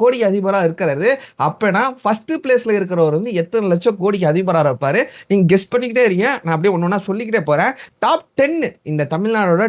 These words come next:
டாப் டென் ரிச்சஸ்ட் பர்சன் வந்து யாருன்னு கேட்டீங்கன்னா, வேணு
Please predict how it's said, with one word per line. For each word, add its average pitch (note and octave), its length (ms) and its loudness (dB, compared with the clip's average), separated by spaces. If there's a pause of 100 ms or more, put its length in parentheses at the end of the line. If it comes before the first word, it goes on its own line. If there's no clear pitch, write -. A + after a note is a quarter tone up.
டாப் G#3+ 260 -2
டென் G#3+ 260 2
ரிச்சஸ்ட் F3+ 400 -6
பர்சன் C#3+ 300 -2
வந்து D3+ 180 0
யாருன்னு D3+ 320 0
கேட்டீங்கன்னா, B2 360 -2 (520)
வேணு C#4+ 400 2